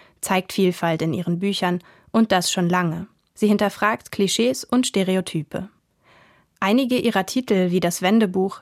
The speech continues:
Ich bin anders als du, ich bin wie du oder das Pappbilderbuch Unsere große bunte Welt wurden mit dem Kimi-Siegel für Vielfalt ausgezeichnet. Vor kurzem ist Constanze von Kitzings neues Pappbilderbuch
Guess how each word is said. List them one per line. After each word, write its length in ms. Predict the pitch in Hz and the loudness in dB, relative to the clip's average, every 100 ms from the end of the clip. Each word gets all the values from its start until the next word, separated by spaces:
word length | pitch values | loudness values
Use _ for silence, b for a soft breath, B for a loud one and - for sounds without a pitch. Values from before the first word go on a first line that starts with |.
| - | -6
Ich 160 | 208 | -4
bin 180 | - 180 | -2 -2
anders 360 | 190 233 208 - | 2 2 2 0
als 260 | 175 - | -4 -4
du, 180 | - 190 | -2 -2
ich 160 | 165 - | -2 0
bin 220 | 226 233 | 2 2
wie 100 | 190 | 2
du 220 | 190 196 B B B B B | 0 -2 B B B B B
oder 240 | 226 202 | 2 4
das 140 | 175 170 | 2 0
Pappbilderbuch 800 | - 262 - 185 180 196 196 - - | -4 -2 0 0 2 0 -4 -6 0
Unsere 300 | 196 185 175 | 0 2 -2
große 380 | - 196 220 185 | -2 -2 -2 -2
bunte 340 | 196 196 175 | 0 0 0
Welt 300 | 170 196 - b b b | 0 0 -4 b b b
wurden 280 | 214 233 233 | 0 2 4
mit 140 | 196 190 | 2 0
dem 120 | 180 | 0
Kimi-Siegel 580 | - 247 214 190 202 202 | 2 2 2 2 0 0
für 160 | 240 | -2
Vielfalt 500 | - 208 196 170 165 | 0 0 2 0 -2
ausgezeichnet. 880 | 165 160 165 - 127 170 - - - b b b b | -2 -4 -6 -8 -10 -8 -8 -10 -12 b b b b
Vor 160 | - 185 | -4 0
kurzem 440 | 247 254 285 277 - | 2 0 0 -2 -2
ist 160 | 254 | -2
Constanze 540 | - 226 - 202 214 190 | 0 0 2 0 0 -2
von 180 | 180 | -2
Kitzings 540 | 175 220 - 190 185 - | 0 -2 -2 -2 -2 0
neues 340 | 180 180 175 | 2 2 0
Pappbilderbuch 760 | - 175 - 175 180 220 254 | -4 -6 -4 -2 -2 -2 -4